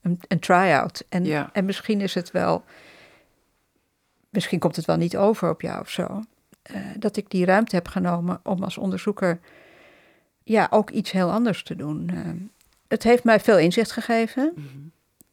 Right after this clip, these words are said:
Speaker 2: Zoals?
Speaker 1: Nou, zoals heel erg over hoe ik eigenlijk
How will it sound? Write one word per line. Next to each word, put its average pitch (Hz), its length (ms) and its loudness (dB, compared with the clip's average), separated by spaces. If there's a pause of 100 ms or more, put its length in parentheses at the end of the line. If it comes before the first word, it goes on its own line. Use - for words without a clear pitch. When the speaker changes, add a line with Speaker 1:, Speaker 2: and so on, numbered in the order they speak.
(120)
Speaker 2:
Zoals? 175 720 -6
Speaker 1:
Nou, 233 320 4
zoals - 200 -2 (120)
heel 233 460 6
erg 220 280 4
over 214 460 2 (340)
hoe 226 220 2
ik 202 100 -2
eigenlijk 180 300 0